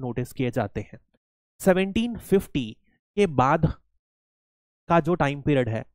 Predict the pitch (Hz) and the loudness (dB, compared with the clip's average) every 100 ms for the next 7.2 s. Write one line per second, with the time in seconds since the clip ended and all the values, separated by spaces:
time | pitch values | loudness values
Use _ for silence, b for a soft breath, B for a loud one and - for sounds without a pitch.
0 | _ - 202 - - 233 - _ - 147 | _ -6 -6 -4 -2 -2 -4 _ -2 0
1 | 139 - 214 190 120 135 - 113 107 110 | -2 -4 -6 -4 -2 -2 -2 -4 -4 -6
2 | 113 b b b - 202 196 214 214 180 | -10 b b b 2 2 4 -2 -2 -4
3 | - 180 185 175 120 131 143 127 127 165 | -2 -4 -4 -2 -2 -2 -2 -2 -2 0
4 | 156 151 156 156 151 175 202 - 180 - | 0 2 2 0 0 -2 -2 -4 -10 -4
5 | 233 139 127 123 - 143 - 151 139 165 | 0 2 2 0 -2 -2 -2 -6 -4 -6
6 | - 131 120 151 139 123 - - 113 117 | -4 -2 -2 -4 -6 -8 -8 -6 -4 -4
7 | - - | -8 -18